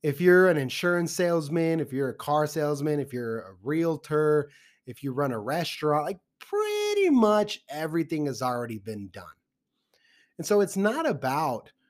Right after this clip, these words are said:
whether or not people are going to steal your ideas. It's about whether or not you can execute on those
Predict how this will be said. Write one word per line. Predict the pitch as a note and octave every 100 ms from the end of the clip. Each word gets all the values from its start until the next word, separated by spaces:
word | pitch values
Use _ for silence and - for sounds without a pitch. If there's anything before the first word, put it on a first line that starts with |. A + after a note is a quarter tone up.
| _ _
whether | C3+ D3+ D#3+ D#3
or |
not | D3 C3
people | - E3 D#3
are | C#3
going | C#3 C#3
to | A#2
steal | - - - E3 D#3
your | D3 C3+ B2+
ideas. | A#2 A#2 - C#3 F3+ C3+ F#2 F#2 - - _ _ _ _ _ _ - -
It's | C#3
about | F3+ F3
whether | E3+ E3+ E3+
or |
not | E3 C#3+
you | C#3 E3+
can | C#3+ C3+ -
execute | E3+ - D3 - C3
on | - B2+ B2
those | A#2 B2 F3+ A3 -